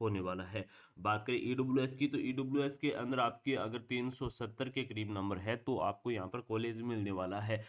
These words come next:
और दोस्तों, इसके अलावा भी एक बहुत बड़ा रीजन है जो यहाँ पर काम करता है।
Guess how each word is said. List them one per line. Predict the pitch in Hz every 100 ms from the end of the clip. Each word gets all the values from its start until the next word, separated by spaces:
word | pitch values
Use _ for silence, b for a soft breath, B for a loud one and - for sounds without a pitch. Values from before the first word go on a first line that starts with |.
| B
और | 147 180
दोस्तों, | 156 131 117 156
इसके | 165 190
अलावा | 202 - 135 139 143 160
भी | 156 151 143
एक | 160 147 127
बहुत | 127 175 151
बड़ा | 139 139
रीजन | 120 120 131
है | 117
जो | 123
यहाँ | 110
पर | 110 117
काम | 120 110 110
करता | 107 - 107
है। | 107 123 123 -